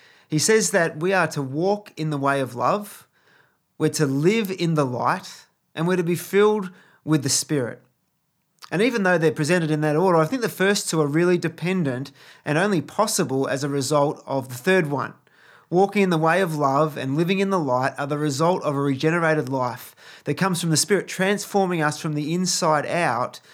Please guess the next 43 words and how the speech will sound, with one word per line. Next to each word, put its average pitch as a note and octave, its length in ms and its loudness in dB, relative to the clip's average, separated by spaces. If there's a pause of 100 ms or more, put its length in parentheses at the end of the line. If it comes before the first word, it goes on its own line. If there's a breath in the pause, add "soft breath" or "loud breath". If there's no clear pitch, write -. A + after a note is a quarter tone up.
(200 loud breath)
to E3 160 0
help G3+ 180 2
us G3+ 160 0
to E3 60 -8
become D3 400 -4
more D#3 240 2
like C3+ 480 -2
Jesus B2 400 -6
Christ. - 580 -10 (760 loud breath)
Adam G3+ 220 2
last E3 320 2
week D3+ 220 2
shared E3+ 480 2
on D#3 300 0
that C#3 220 0
from C#3 140 -8
chapter - 260 -6
four, E3 440 2 (380 loud breath)
that C#3+ 140 0
we're D3+ 100 0
no F3 160 2
longer E3+ 260 2
to C#3+ 80 0
be D3+ 180 2
like D3 220 0
the C3 60 -10
Gentiles, F3+ 600 2
in D#3+ 80 2
other D3+ 160 2
words, D3 260 2
like C#3+ 200 -2
the C3 80 -6
world D3 260 0
around C#3+ 420 0
us, A3+ 280 0 (320 loud breath)
but E3+ 100 0
we're F3+ 100 2
to F3 60 0
take A3+ 340 -2
off G3 220 2
the E3+ 140 -4
old D#3 300 0
self B2+ 720 -2